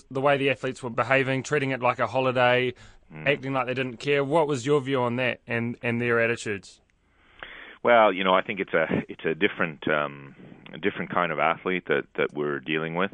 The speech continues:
Speaker 2: and, and, uh, you know, they, they put their, uh, their bodies at risk every, <laughs> every time they go, go down that hill. And, uh,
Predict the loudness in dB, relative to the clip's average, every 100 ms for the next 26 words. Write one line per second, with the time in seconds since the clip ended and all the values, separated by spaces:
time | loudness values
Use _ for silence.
0 | -6 -8 -10 -10 -10 -10 -10 -4 -4 -6
1 | -14 -16 -8 -4 -2 -2 -2 0 0 2
2 | 2 2 0 -2 -2 -4 -4 2 2 2
3 | 0 -4 0 2 2 2 0 0 -2 0
4 | 0 2 0 0 0 0 0 4 2 0
5 | -14 -12 -14 2 4 6 6 4 2 0
6 | 2 2 4 2 0 2 2 2 0 4
7 | 4